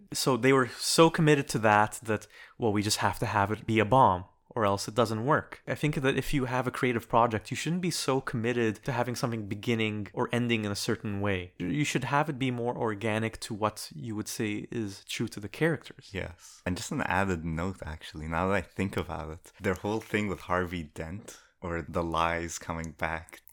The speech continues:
Speaker 2: to cause trouble. By us talking now, I realize that Batman basically ended it with another lie.
Speaker 1: Yeah, he did, yeah.
Speaker 2: He kinda <laughs> did.
Speaker 1: Yeah.
Speaker 2: So,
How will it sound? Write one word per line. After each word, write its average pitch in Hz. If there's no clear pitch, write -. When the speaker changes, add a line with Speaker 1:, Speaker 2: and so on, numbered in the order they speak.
Speaker 2:
to -
cause 80
trouble. 104
By 98
us -
talking 101
now, 104
I 113
realize 95
that 82
Batman 90
basically 87
ended 95
it 80
with 85
another 87
lie. 90
Speaker 1:
Yeah, 143
he 139
did, 147
yeah. 156
Speaker 2:
He -
kinda 180
<laughs> 165
did. 175
Speaker 1:
Yeah. 123
Speaker 2:
So, 127